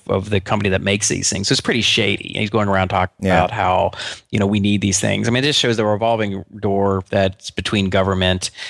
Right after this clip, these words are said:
Speaker 1: and, um, and businesses is this kind of, it just creates a real, uh, it cr-, it just be-, creates corruption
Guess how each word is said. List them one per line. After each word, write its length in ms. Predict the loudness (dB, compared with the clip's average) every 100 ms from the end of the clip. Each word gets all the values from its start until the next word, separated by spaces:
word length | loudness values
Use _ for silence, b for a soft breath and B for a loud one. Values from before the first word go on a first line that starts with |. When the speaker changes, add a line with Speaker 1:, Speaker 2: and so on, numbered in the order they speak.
| B -4
Speaker 1:
and, 520 | -2 0 0 0 0
um, 560 | 2 2 0 -2 -8 -14 _ _ -6
and 300 | -2 -2 0
businesses 500 | 0 0 -2 -4 -4
is 160 | -4 -2
this 180 | -4 -2
kind 200 | -2 0
of, 180 | -2 -4
it 100 | -2
just 220 | 0 0
creates 240 | 0 0 0
a 40 |
real, 300 | 0 0 0 0
uh, 120 | 0
it 120 | 0
cr-, 100 | -2
it 120 | -2 -2
just 160 | -4
be-, 80 | -6
creates 240 | -4 -4
corruption 500 | -4 -8 -8 -10 -12